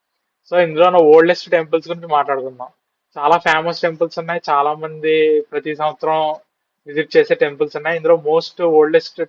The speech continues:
టెంపుల్స్ గురించి మాట్లాడుతున్నాను, ఓల్డెస్ట్ టెంపుల్స్ గురించి. ఫస్ట్ వచ్చి మీనాక్షి టెంపుల్, ఇది తమిళ-, తమిళనాడులో ఉంది. మీనాక్షి అమ్మవారి గుడి ఇది. నెక్స్ట్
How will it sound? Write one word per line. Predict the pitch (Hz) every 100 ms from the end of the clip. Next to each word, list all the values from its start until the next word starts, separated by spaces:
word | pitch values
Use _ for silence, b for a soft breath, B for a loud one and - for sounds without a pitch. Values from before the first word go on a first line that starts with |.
| 160
టెంపుల్స్ | 147 165 -
గురించి | 160 165 147
మాట్లాడుతున్నాను, | 131 131 _ 123 _ _ _ _ _ 151
ఓల్డెస్ట్ | 151 165 -
టెంపుల్స్ | 156 135 139 131
గురించి. | 123 113 - _ _ _ _ _ _ _ _ _ _ _ _ _ _
ఫస్ట్ | 160 147 170
వచ్చి | 165 190 156
మీనాక్షి | 151 156 156 - 151
టెంపుల్, | 147 131 135 139
ఇది | 147 -
తమిళ-, | 147 147 160 -
తమిళనాడులో | 151 147 151 160 151 156 143
ఉంది. | 127 131 _ _ _
మీనాక్షి | 139 147 151 151 156
అమ్మవారి | 151 151 147 131
గుడి | 135 127
ఇది. | 127 - _ _ _ _ _ _ -
నెక్స్ట్ | 143 -